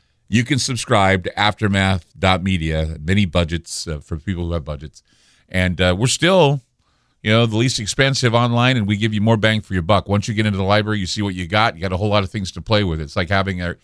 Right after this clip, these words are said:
your own candy store of a lot of what we talk about and, uh, a lot of the follow-up we talk about. And a lot of the listeners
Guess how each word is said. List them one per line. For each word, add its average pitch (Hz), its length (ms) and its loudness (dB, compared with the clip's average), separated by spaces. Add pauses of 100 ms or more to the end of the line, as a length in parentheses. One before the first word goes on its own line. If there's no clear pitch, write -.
(300)
your 110 160 2
own 120 140 0
candy 127 360 -2
store 73 480 -2 (720)
of 87 320 -2
a 98 60 -2
lot 101 200 2
of 107 80 -2
what 101 80 0
we 101 100 -4
talk 127 360 0
about 85 440 -2
and, 90 300 -4
uh, 90 160 -2
a - 20 -2
lot 90 180 -2
of 90 100 -4
the 90 40 -8
follow-up 156 440 2
we 85 80 -8
talk 82 260 -6
about. 85 180 -4
And 85 80 -8
a 85 40 -8
lot 104 180 0
of 131 100 -4
the 131 60 -6
listeners 104 720 -6